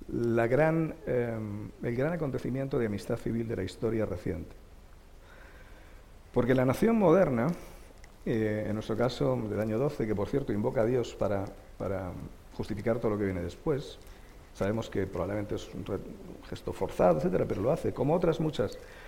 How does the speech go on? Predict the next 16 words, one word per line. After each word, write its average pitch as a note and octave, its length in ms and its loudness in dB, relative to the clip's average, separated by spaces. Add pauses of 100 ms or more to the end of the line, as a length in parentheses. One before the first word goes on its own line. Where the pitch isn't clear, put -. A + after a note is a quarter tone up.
(160)
constituciones A#2+ 560 0
europeas C3 360 2
lo A2 80 4
hacen A2 200 2
hoy, C#3 120 0
por - 240 -4
cierto, - 280 -4
también, G#2 340 -4
¿no? D3 80 -6 (1600)
Eh, A#2 260 6 (840)
lo B2+ 180 6
que B2+ 100 2
está F#3 160 4
haciendo G2 640 2
es F3 380 -2 (920)
obligarme, C3 720 4